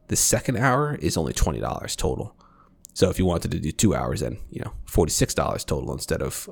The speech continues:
instead of, uh, forty-two dollars. So, um, yeah. Anyway, he, uh, Gordon obviously had a great time. Like, he, he, he's been talking about a trampoline park for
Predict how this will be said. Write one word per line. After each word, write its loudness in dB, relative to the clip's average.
instead -2
of, -2
uh, 0
forty-two 4
dollars. -2
So, 4
um, -4
yeah. 0
Anyway, 6
he, 6
uh, 6
Gordon 8
obviously -2
had -2
a -8
great -6
time. -2
Like, -6
he, -4
he, 0
he's 6
been 0
talking -2
about 2
a -2
trampoline -2
park 2
for -2